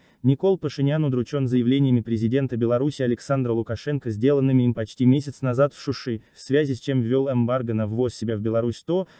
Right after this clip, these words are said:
что Лукашенко большой друг Азербайджана и лично президента этой страны Ильхама Алиева, это давно известный факт. Однако членство в О Д К Б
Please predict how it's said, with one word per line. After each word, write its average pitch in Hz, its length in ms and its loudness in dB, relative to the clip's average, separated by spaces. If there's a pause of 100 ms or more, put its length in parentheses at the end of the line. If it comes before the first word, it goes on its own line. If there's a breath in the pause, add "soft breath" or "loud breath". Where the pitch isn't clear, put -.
что - 200 -4
Лукашенко 127 540 -4
большой 117 380 -2
друг 123 240 -2
Азербайджана 120 880 -2 (220 soft breath)
и 127 100 2
лично 147 320 0
президента 131 580 0
этой 123 220 -2
страны 123 420 -2
Ильхама 117 480 -2
Алиева, 131 600 0
это 131 200 -4
давно 120 380 2
известный 117 460 -2
факт. - 440 -4 (260)
Однако 123 440 2
членство 143 480 0
в 123 80 2
О 147 40 4
Д 151 120 2
К 139 120 -2
Б 131 280 0